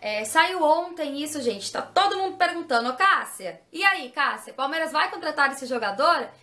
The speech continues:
O que que o Palmeiras tá fazendo, Cássia? E aí? Bom, gente, tava procurando informações pra vocês aí até ontem à noite, né? Porque ontem eu também acabei não gravando.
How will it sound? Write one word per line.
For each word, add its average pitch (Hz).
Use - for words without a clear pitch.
O -
que 392
que 440
o -
Palmeiras 403
tá 349
fazendo, 277
Cássia? 190
E 427
aí? 302
Bom, 359
gente, 262
tava 339
procurando 349
informações 330
pra 302
vocês 277
aí 262
até 269
ontem 330
à 269
noite, 277
né? 254
Porque 254
ontem 302
eu 262
também 247
acabei 233
não 247
gravando. 254